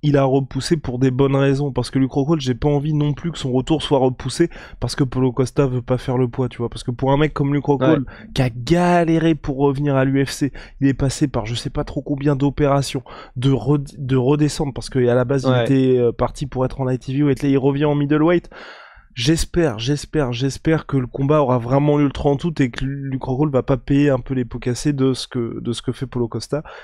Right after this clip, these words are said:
Speaker 1: Et puis, je tiens aussi à ajouter que, hum, j'avais vu un tweet qui m'avait fra-, vraiment fait marrer par rapport à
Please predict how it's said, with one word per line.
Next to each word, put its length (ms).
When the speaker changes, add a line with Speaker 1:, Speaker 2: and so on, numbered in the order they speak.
Speaker 1:
Et 40
puis, 140
je 60
tiens 100
aussi 180
à 60
ajouter 380
que, 180
hum, 340
j'avais 220
vu 120
un 120
tweet 260
qui 100
m'avait 220
fra-, 240
vraiment 300
fait 120
marrer 280
par 240
rapport 340
à 180